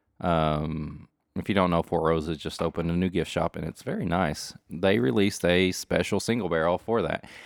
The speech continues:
I didn't realize that it was just, I thought it was gonna be one single barrel.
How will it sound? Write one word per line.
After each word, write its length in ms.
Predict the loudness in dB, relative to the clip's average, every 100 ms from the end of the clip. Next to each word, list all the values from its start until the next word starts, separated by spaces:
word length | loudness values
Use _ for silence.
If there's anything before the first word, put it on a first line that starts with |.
| -20 -20 _ _
I 160 | 2 4
didn't 200 | 4 4
realize 460 | 4 6 6 6 4
that 160 | 2
it 100 | 4
was 180 | 2 0
just, 540 | 2 2 2 -4 -10 -20 _ _ _ _ 2
I 140 | 4
thought 180 | 6 4
it 40 | 4
was 100 | 2
gonna 120 | 2
be 100 | 2
one 280 | 2 0 0
single 300 | 0 0 0
barrel. 320 | -4 -4